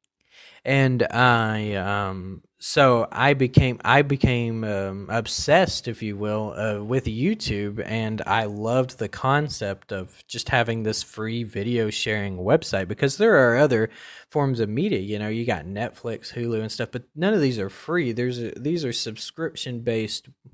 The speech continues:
uh, websites and apps, you know, to watch movies and television on. But YouTube's not like that. You know, it's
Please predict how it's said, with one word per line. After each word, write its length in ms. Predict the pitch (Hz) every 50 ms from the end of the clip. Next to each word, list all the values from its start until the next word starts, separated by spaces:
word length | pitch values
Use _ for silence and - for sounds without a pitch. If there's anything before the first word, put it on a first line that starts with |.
| - _ _ _ - - - - -
uh, 220 | - 101 104 101 95
websites 760 | 95 101 120 143 170 165 - - 120 107 107 95 - - -
and 120 | 104 92
apps, 580 | - - 107 127 156 160 139 - - - - 120
you 80 | 110
know, 160 | 107 107 107 107
to 160 | - - 123
watch 360 | 110 107 107 107 - - -
movies 400 | 123 123 123 113 110 110 104 110
and 100 | 101 92
television 580 | - 175 190 196 147 107 92 87 78 - 69 65
on. 220 | 62 67 85 110 - _ - - - _
But 100 | 131 120
YouTube's 420 | 131 196 202 - 196 143 131 -
not 220 | 123 113 92 85 110
like 260 | 160 190 190 - -
that. 320 | - - 78 73 - - -
You 140 | 113 117
know, 200 | 107 101 98 104
it's 360 | 113 135 131 - - - -